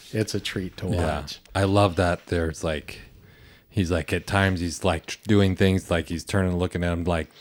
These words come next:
Speaker 2: to get,
Speaker 1: Like,
Speaker 2: to get his approval
Speaker 1: yeah,
Speaker 2: and,
Speaker 1: yeah.
Speaker 2: like, to, like, "Hey, was, did you just see what I just did? Wasn't that awesome?"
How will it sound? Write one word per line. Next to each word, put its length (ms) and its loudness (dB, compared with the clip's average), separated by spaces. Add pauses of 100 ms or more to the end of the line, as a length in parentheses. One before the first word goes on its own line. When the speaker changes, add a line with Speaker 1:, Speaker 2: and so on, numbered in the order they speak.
(200)
Speaker 2:
to 80 -4
get, 160 2
Speaker 1:
Like, 260 6
Speaker 2:
to 100 2
get 220 6
his 140 0
approval 460 6
Speaker 1:
yeah, 180 8
Speaker 2:
and, 100 6
Speaker 1:
yeah. 60 4
Speaker 2:
like, 240 4
to, 240 2 (100)
like, 400 -2 (380)
"Hey, 100 6
was, 300 6
did 420 -6
you 80 4
just 240 0
see 100 10
what 120 10
I 100 6
just 200 6
did? 200 8
Wasn't 200 8
that 160 8
awesome?" 460 6